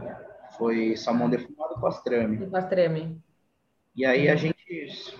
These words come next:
Speaker 1: montou a cozinha em Boituva, começou a produzir, começou a vender pras pessoas do nosso networking. E aí começou a chegar no ouvido de um dono de um restaurante, de outro, que pediu uma amostra, que pediu um teste.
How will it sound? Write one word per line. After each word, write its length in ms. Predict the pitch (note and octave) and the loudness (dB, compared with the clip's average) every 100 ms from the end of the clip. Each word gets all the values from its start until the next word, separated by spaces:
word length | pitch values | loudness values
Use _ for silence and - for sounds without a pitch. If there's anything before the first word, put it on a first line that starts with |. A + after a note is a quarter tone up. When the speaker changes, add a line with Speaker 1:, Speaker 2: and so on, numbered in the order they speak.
| - | 0
Speaker 1:
montou 280 | C#3+ C3 B2+ | 2 4 4
a 20 | |
cozinha 260 | - B2+ A#2+ | 2 0 2
em 40 | |
Boituva, 500 | A#2+ A2+ A#2+ B2+ C3 | 2 2 2 2 2
começou 420 | B2+ A#2 A2+ - A#2+ | 2 0 0 2 0
a 40 | |
produzir, 720 | - A2+ A2 G2+ A2 B2 B2 | 0 0 0 2 2 2 0
começou 380 | A#2 A2 G#2+ B2 | -2 -2 2 4
a 60 | A#2+ | 4
vender 680 | A#2 A2+ A2 A#2 A2+ - - | 4 0 2 2 0 -4 -4
pras 260 | A#2 A2+ - | 0 0 0
pessoas 580 | A#2 G#2 - A#2+ A2+ | -6 -4 2 4 4
do 100 | A2 | 2
nosso 300 | A2+ A2+ - | 2 2 2
networking. 760 | A#2 A2 - G#2+ A2+ A2+ C#3 C#3+ - - - - _ - - F#5 F#5 F#5 F#5 - - _ _ _ _ - | 0 0 0 2 2 0 -6 -8 -4 -6 -6 -12 _ -20 -18 -16 -16 -16 -20 -20 -20 _ _ _ _ -10
E 180 | B2+ D3 | 2 6
aí 680 | D3+ C#3+ D3 D3+ D#3 D#3 - - - | 8 8 6 4 0 -2 -4 -8 0
começou 340 | F3+ F3 - | 2 4 4
a 40 | F3 | 4
chegar 340 | - D#3 D3 | 4 8 8
no 100 | D3+ | 8
ouvido 340 | C#3 C3+ C3+ B2 | 4 2 2 2
de 100 | B2+ | 2
um 80 | |
dono 260 | B2 B2 A#2 | 2 2 4
de 60 | A#2 | 2
um 60 | |
restaurante, 760 | A2+ A2 A#2 D3+ F3+ F3 E3 A#2 | 0 2 4 6 6 6 2 -4
de 180 | A2+ C#3 | -2 8
outro, 440 | D#3+ E3 D#3+ - | 10 12 10 4
que 120 | - A2 | -4 -4
pediu 260 | A2 A2+ | -2 2
uma 140 | A#2 B2+ | 4 6
amostra, 680 | D3+ E3 D#3+ D3 C3+ C3+ B2+ | 6 6 6 6 4 0 0
que 140 | A2 | -4
pediu 340 | - G#2+ A2 | -6 -4 -2
um 120 | A2 A2+ | -2 2
teste. 460 | D#3+ D#3 D3+ - | 4 6 4 0